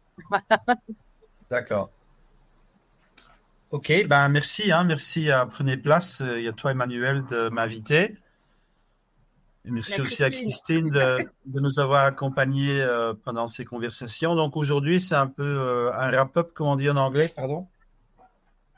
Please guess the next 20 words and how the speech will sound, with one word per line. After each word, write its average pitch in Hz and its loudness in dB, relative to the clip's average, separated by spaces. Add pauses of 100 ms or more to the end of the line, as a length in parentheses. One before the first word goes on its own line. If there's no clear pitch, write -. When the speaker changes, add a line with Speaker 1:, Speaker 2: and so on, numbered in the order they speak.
(440)
Speaker 2:
Et 147 -8
il 143 -2
y 143 2
a 135 4
une 123 -2
petite - -20
tempête 156 2
ici, 147 -6
il 160 0
y 151 4
a 127 4
du, 120 -4 (220)
du 117 -6
vent, 123 0
euh, 104 -4
qui 107 -6
rentre. 127 -4 (680)
Euh, 127 2 (1300)
donc, 143 0
euh, 139 2